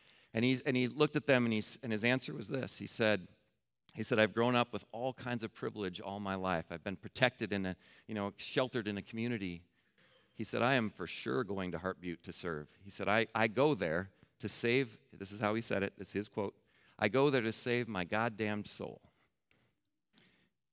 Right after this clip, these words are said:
Because he knew without coming near to the other, his soul was not,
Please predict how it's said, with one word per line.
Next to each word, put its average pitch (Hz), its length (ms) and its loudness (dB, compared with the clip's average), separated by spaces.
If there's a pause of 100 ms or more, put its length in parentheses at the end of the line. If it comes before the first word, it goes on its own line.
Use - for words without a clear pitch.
(640)
Because 107 220 -2
he 113 100 0
knew 135 240 4
without 120 420 4
coming 110 400 0
near 95 480 -2 (1160)
to 104 100 -8
the 95 200 -4
other, 110 340 -4 (1300)
his 101 120 -6
soul 113 500 0
was 95 500 -4 (180)
not, 104 200 -4